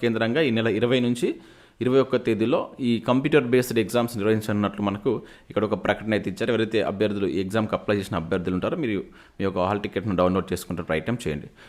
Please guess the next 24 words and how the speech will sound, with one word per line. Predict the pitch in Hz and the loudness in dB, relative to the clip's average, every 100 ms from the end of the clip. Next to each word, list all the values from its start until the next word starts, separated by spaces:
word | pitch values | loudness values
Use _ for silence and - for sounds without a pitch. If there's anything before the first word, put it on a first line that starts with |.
| - 113 | -12 -8
మీకు | 110 | 0
ఏమైనా | 120 117 | 2 2
డౌట్స్ | 101 120 123 | 4 4 2
ఉన్నట్లయితే | 131 120 113 | -2 -2 -2
ఇక్కడ | 117 113 | -2 0
వాళ్ళ | 104 104 | 2 0
యొక్క | 101 | -2
ఫోన్ | - 104 110 | -4 -2 2
నెంబర్ | 107 101 | 2 2
కూడా | 98 | 0
ఇచ్చారు. | 92 95 104 - - | 0 -2 -2 -4 -6
So | 104 | -4
ఈ | |
డ-, | 98 - | -4 -6
ఈ | 95 | -6
ఫోన్ | 104 104 110 | -6 -4 -2
నెంబర్ | 113 101 - | -2 -4 -2
కాల్ | 98 101 | 0 0
చేసి | 101 | -2
మీ | 135 | -2
డౌట్స్‌ని | 95 92 92 95 | 2 2 2 -2
మీరు | 90 - | -4 -6
క్లారిఫై | - - - 90 90 90 | -20 -18 -4 -2 -2 -4
చేసుకోవచ్చు. | 82 67 - 58 - | -4 -8 -10 -10 -12